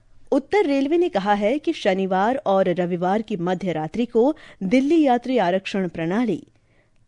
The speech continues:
पीआरएस की सेवाएं तीन घंटे के लिए बंद रहेंगी।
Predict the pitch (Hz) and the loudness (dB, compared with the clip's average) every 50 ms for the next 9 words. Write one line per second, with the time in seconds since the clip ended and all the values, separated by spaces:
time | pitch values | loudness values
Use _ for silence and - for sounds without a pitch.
0 | _ _ - 302 320 - - - 196 190 - - - 180 226 226 - - - - | _ _ 0 0 0 2 0 0 0 0 -2 0 0 0 0 0 -2 -8 -10 -6
1 | 233 233 226 - - - 185 180 165 175 170 170 180 190 - - 262 277 294 277 | -6 -6 -6 -8 -4 -2 -2 0 0 0 -2 -2 -2 -4 -4 -2 -2 0 0 -2
2 | - 190 180 165 156 165 156 - 165 165 156 165 208 240 214 202 160 156 143 165 | -2 -4 -6 -4 -4 -6 -8 -6 -6 -6 -2 0 0 0 0 0 -2 -4 -4 -4
3 | 170 160 160 - 165 - | -4 -4 -4 -4 -6 -8